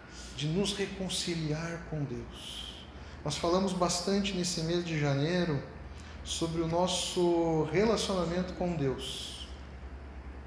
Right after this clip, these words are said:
Esse relacionamento com Deus só é possível por causa de Jesus. Se não fosse Jesus, não teríamos nem como,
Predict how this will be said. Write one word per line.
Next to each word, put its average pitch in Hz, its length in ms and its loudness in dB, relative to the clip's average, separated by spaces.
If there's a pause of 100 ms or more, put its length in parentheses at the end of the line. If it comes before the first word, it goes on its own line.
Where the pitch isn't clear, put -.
(1300)
Esse - 140 -4
relacionamento 175 720 0
com 156 180 0
Deus 165 200 2
só 156 140 2
é - 20 2
possível 185 680 -2 (480)
por 139 140 -4
causa 175 580 0 (880)
de 131 80 -8
Jesus. - 600 -6 (1500)
Se - 200 -6
não 180 160 2
fosse 247 600 6
Jesus, 220 1000 4 (960)
não 156 100 -2
teríamos 170 560 0
nem 240 720 2
como, 190 460 2